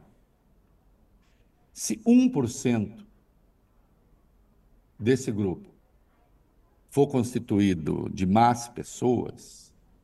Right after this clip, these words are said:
nós temos cinco mil e quinhentos policiais, senhores bolsonaristas,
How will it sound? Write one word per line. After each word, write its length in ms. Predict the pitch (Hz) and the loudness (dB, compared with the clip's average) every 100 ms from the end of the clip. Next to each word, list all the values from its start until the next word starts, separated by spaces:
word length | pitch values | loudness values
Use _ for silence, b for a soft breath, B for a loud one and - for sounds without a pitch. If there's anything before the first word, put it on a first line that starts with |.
| _ _ _ _ _ _ _ _ _ _ _ _ _ _ - | _ _ _ _ _ _ _ _ _ _ _ _ _ _ -6
nós 240 | 101 98 | -2 -2
temos 280 | - 117 110 | 2 2 2
cinco 320 | - 131 123 | 2 0 2
mil 360 | 117 117 175 208 | 4 4 4 2
e 40 | 208 | 0
quinhentos 760 | - 113 113 117 - - - _ _ _ _ _ _ _ _ _ _ _ _ _ | -2 0 0 -2 -10 -20 -20 _ _ _ _ _ _ _ _ _ _ _ _ _
policiais, 840 | 101 95 - 67 65 - - - _ _ _ _ _ _ _ _ _ _ _ _ _ _ _ _ _ _ _ _ _ _ _ _ _ | -6 -6 -8 -8 -8 -12 -16 -20 _ _ _ _ _ _ _ _ _ _ _ _ _ _ _ _ _ _ _ _ _ _ _ _ _
senhores 840 | - - 135 110 107 101 90 82 | -12 -2 2 2 2 0 -2 -6
bolsonaristas, 1500 | 92 92 87 - 90 80 85 110 101 87 - - - - - | -8 -8 -8 -8 -8 -6 -2 2 2 -2 -10 -16 -18 -20 -20